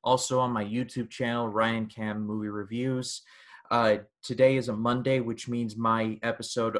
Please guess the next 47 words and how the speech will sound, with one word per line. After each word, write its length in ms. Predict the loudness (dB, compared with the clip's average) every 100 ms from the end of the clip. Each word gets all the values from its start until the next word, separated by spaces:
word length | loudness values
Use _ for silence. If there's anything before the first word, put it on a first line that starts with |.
| 0
on, 440 | 0 0 0 -4 -8 -2
on 220 | 0 0
the 60 | 0
waterfront 680 | 4 4 2 0 0 0 -4
for 160 | -8
the 160 | -2 0
A 140 | 2 0
F 80 | 2
I 140 | 0
project 680 | 0 -2 -2 0 0 -2 -4
just 320 | -4 -4 -2
dropped. 360 | 4 4 4 -2
So 200 | -2 -2
if 80 | -2
you 80 | -6
would 80 | -2
like 200 | -2 -2
to 80 | -6
go 160 | -4 -4
check 340 | -2 -4 -4
that 120 | -2
out, 280 | 2 2 2 -4
please 260 | -10 -8 -6
do 140 | -4 -4
so. 380 | -2 0 -2 -4 -16 _ _ _
Uh, 240 | 0 2 2
that's 260 | 2 2 0
going 240 | -6 -4
to 60 | -4
be 400 | -4 -4 -4 -6 _ _ _ -4
a 60 |
pretty 460 | -2 0 2 2 -2 -6 _ _ _ _ _
prevalent 580 | 2 4 4 -2 -4 -4
series 520 | -2 0 0 0 -2
on 140 | -4 -6
the 80 |
channel. 480 | -8 -6 -4 -2 0
I've 180 | -2 0
got 340 | 2 2 0 -10 _ _ -6
coming 340 | -2 0 0 0
up 240 | -2 -4
in 280 | -6 -2 -2
the 300 | -2 -4 -8 -14 -20 -10
coming 420 | -4 -2 -4 -2
days 380 | 0 0 -2 -6
and 180 | -6
weeks, 480 | -2 -2 -2 -6 -10